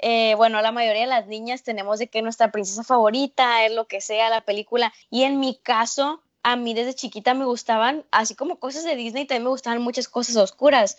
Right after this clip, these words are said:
Mi princesa favorita era la Bella, pero mi película favorita desde muy chiquita fue Harry Potter.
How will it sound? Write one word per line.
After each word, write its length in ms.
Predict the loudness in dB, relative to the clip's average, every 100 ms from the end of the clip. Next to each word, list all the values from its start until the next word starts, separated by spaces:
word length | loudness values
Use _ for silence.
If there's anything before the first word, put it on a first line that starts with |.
| _
Mi 140 | 2
princesa 320 | 2 0 -2
favorita 380 | 0 2 2 2
era 100 | 2
la 160 | 4 2
Bella, 360 | 0 -2 -2 -2
pero 160 | -4
mi 100 | -4
película 460 | -4 -6 -4 -4 -4
favorita 400 | -2 -4 -2 -4
desde 140 | -2
muy 180 | -4 -6
chiquita 420 | -8 -10 0 2
fue 240 | 4 0 2
Harry 220 | 0 -2
Potter. 480 | 2 2 4 -4